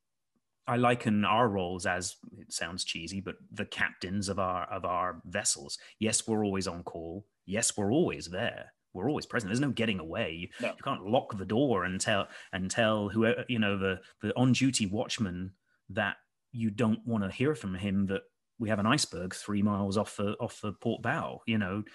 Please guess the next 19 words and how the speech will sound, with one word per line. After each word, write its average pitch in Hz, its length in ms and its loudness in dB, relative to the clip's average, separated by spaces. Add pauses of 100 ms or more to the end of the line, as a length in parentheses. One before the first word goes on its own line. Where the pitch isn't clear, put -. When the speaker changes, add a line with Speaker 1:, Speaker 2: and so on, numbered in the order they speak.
(680)
Speaker 1:
the, 127 220 -8
the, 110 200 -6
the, 98 260 -8
it, 113 120 -10
one 120 160 2
of 113 60 6
the, 110 280 2
one 117 140 4
of 101 60 2
the 107 80 2
astonishing 120 440 4
things 98 260 0
I, 98 160 2
you 87 200 -4
know, 98 100 0
as 95 140 -4
a 92 60 -4
junior 104 500 6
watchkeeper, 90 720 -6